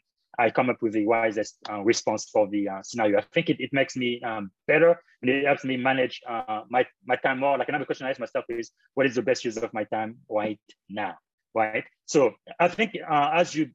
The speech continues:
become a better leader and you ask better question and you, uh, you think better, you feel better, and you respond better, I think, uh, you find your way out of the matrix.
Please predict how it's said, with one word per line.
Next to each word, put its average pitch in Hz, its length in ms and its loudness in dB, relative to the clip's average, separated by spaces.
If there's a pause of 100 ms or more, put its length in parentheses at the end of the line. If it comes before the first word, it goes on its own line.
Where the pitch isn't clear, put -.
(240)
become 143 300 -4
a 131 60 0
better 123 520 0
leader 135 240 0
and 123 120 0
you 123 80 -8
ask 123 280 -6
better 117 200 0
question 135 420 -6
and 110 160 -14
you, 110 280 -2
uh, 104 360 -2 (540)
you 131 100 0
think 185 240 0
better, 160 320 4 (320)
you 127 160 -4
feel 175 240 2
better, 139 300 4
and 131 200 -2
you 120 120 -2
respond 147 320 -4
better, 120 240 2 (240)
I 120 100 -2
think, 127 240 -14 (100)
uh, 113 140 -2 (260)
you 120 60 -4
find 123 240 -4
your 110 140 0
way 107 260 0
out 107 240 -2
of 104 80 0 (180)
the 92 160 -10 (180)
matrix. - 520 -12